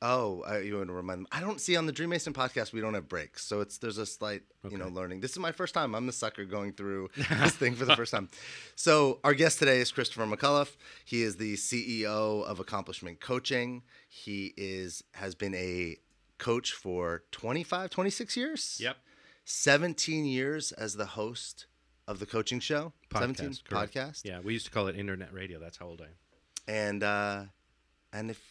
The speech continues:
Speaker 1: you, I mean, if you need the rest of the details, you gotta start listening from the beginning of the episode.
Speaker 2: <laughs> Okay, very well.
Speaker 1: And I'm Alex Terranova,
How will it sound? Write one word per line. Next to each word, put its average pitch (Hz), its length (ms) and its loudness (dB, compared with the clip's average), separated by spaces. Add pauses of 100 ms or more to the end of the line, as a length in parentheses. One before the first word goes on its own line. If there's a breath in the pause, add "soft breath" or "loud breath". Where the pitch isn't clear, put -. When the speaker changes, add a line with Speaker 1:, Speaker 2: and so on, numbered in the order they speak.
(120)
Speaker 1:
you, 117 200 -6
I 117 40 -4
mean, 120 140 0
if 120 100 -4
you 127 40 -2
need 139 140 0
the 131 80 2
rest 117 180 2
of 90 80 -4
the 85 60 -6
details, 92 320 0
you 101 60 -4
gotta 107 180 4
start 95 240 -2
listening 92 300 -4
from 85 140 -6
the 80 40 -8
beginning 85 300 -4
of 85 120 -6
the 127 80 2
episode. 123 560 2
Speaker 2:
<laughs> - 40 4
Okay, 104 480 2
very 87 240 -4
well. 80 80 -6
Speaker 1:
And 143 260 10
I'm 143 180 8
Alex 131 300 8
Terranova, 120 600 6